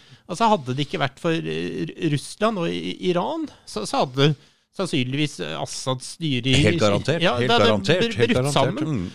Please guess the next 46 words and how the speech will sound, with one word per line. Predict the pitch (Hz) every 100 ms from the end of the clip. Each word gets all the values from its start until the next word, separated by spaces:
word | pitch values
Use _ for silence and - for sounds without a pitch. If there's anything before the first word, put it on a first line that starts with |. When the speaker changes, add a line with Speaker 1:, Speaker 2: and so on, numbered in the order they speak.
| 127
Speaker 2:
mm. | 220
Speaker 1:
Og |
da, | 226 -
da | 254
liksom, | 254 - 196 202 185 214 190 247
da | 269
hadde | 175 185 196 196 196 196 214
Midtøsten | 226 - - - 120 - -
hadde | 175 175
havnet | 180 127 123
i | 160 175 156 156
klørne | - 151 123 107 127 170
på | 160 147 165
i-, | 170 160
i-, | - 185 - -
islamister. | - 180 175 - - 180 - _ _ _ _ -
Speaker 2:
Ja, | 107
det | 202
er |
Speaker 1:
Og, |
Speaker 2:
mulig. | 127 107 98
Speaker 1:
ja, | 220
altså, | 269 - 175
hvor, | 160
hvor | 170 170 202
mye | 208 190
terror | - 131 120 143 180
hadde | 160 139
vi |
ikke | 139 170
hatt | 143 127 -
i | 143 151 165
Ve-, | 156 170
Ve-, | 143 160 180 -
Ve-, | 196 -
Vest-Europa | 196 - 123 123 135 127 - 170 143 -
hvi-, | 156 170
hvis | 170 165 185
islamister | - 180 120 - - 156
hadde | 160
ko-, | 180 175
kommet | 170 143 -
til | 156
makten | - - 165
i | 147
Syria? | 139 127 143